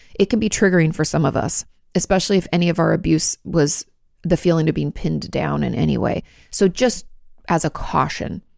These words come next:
I find the vests are different because we're upright and we wear them. Um, but just check those things out first, okay? Okay, and hang in there, you guys. It, it does get better. We can move through this.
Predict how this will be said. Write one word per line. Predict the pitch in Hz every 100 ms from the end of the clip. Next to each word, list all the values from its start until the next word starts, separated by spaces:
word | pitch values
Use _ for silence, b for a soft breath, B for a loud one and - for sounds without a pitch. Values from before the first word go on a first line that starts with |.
| _ -
I | 180
find | 202 226 247
the | 226
vests | 185 160 170 -
are | 160
different | 160 127 - 202 208 - _ - - - - - _ 214
because | - 175
we're | 175 -
upright | 160 - 180 190
and | 165
we | 160
wear | 135 143 156
them. | 190 226 254 b b b b
Um, | 185 175 160 156 - -
but | 180
just | 214 208 - - - -
check | - 170
those | 156 151
things | 151 151
out | 139 -
first, | - 165 - 208
okay? | - 254 - - _ - - -
Okay, | 170 -
and | - 196
hang | 220 220
in | 202
there, | 185
you | 175
guys. | 151 135 -
It, | 120 _ -
it | 185 -
does | 208 -
get | 208
better. | - 185 165 156
We | 170
can | - - 175 185 185 - - -
move | 185 185 180
through | - 175
this. | 160 180 -